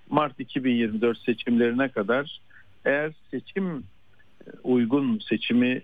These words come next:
e, kazanma için seçim ekonomisi yapılacaksa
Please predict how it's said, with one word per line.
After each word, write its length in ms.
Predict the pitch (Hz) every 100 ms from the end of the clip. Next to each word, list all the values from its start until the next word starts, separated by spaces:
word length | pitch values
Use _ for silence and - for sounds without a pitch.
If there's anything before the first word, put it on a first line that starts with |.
| -
e, 340 | 117 110 104
kazanma 560 | - 107 113 120 131 151
için 400 | 123 - 113 98
seçim 380 | 113 107 160 147 - - - - -
ekonomisi 580 | 127 - 131 120 113 120
yapılacaksa 920 | 120 - 135 131 151 - - 170 180